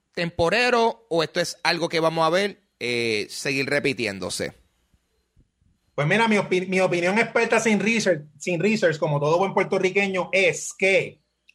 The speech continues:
Speaker 2: mientras la gente no se ponga la mascarilla, esto no va a acabar. Y ya
Speaker 1: <laughs>
Speaker 2: todo el mundo está viendo las noticias.
Speaker 1: That's right.
Speaker 2: Se supone que esto sea temporero, pero el evento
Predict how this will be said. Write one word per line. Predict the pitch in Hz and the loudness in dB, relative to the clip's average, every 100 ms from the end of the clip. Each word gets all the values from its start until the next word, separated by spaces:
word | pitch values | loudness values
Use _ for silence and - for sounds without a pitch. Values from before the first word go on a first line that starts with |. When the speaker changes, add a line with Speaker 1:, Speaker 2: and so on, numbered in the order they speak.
| _ _ _ _ _ _ | _ _ _ _ _ _
Speaker 2:
mientras | 156 175 165 170 | 0 0 2 2
la | 165 | 2
gente | 170 175 | 2 2
no | 226 | 2
se | 233 226 | 2 2
ponga | 226 226 | 2 2
la | 220 | 2
mascarilla, | 214 214 190 208 233 226 214 | 2 2 2 2 2 2 2
esto | 180 170 202 | 0 0 0
no | 196 | 2
va | 190 | 2
a | |
acabar. | 175 175 190 196 - _ _ 156 | 2 2 2 0 -8 _ _ -4
Y | 156 | 0
ya | 156 | 4
Speaker 1:
<laughs> | 160 170 | 4 2
Speaker 2:
todo | 175 175 | 2 0
el | 170 | -2
mundo | 175 | -6
está | 160 165 | -4 -4
viendo | 170 | 0
las | 170 | 0
noticias. | 175 160 190 - 139 147 | 2 0 0 0 -4 -4
Speaker 1:
That's | - - | -10 -12
right. | 107 127 117 | -4 -4 -4
Speaker 2:
Se | 165 | -4
supone | 160 165 185 | -2 0 2
que | |
esto | 196 190 | 0 0
sea | 185 | 0
temporero, | 190 156 175 196 196 160 | 0 0 0 2 2 0
pero | 185 202 208 156 160 - _ _ _ - | 0 2 2 0 -2 -12 _ _ _ -2
el | 170 | 2
evento | 165 165 180 185 202 196 196 196 196 _ | 4 2 0 -2 0 2 2 0 -4 _